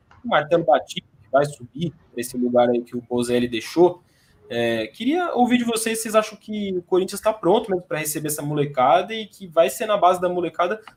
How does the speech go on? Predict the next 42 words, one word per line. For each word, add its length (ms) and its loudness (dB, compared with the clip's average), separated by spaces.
talvez 380 4
a 100 6
exemplo 380 0
do 80 -8
que 360 -4
a 60 2
gente 220 -4
viu 120 0
acontecer 540 -4
e 380 -8
tá 100 2
acontecendo 500 -8
com 120 -16
sucesso 500 -6
agora 300 0
com 140 -2
o 60 0
São 260 0
Paulo, 380 6
o 20 0
Diniz, 540 -2
essa 160 -12
situação 500 -6
de 80 -12
ser 80 -12
um 100 -8
clube 280 -10
que 100 -16
não 80 -10
tem 120 -10
muito 200 -12
recurso, 720 -6
não 80 -10
tem 140 -12
muito 160 -8
pra 140 -4
onde 120 -4
contratar, 840 2
tem 180 2
uma 220 0
base 320 4
aí, 320 0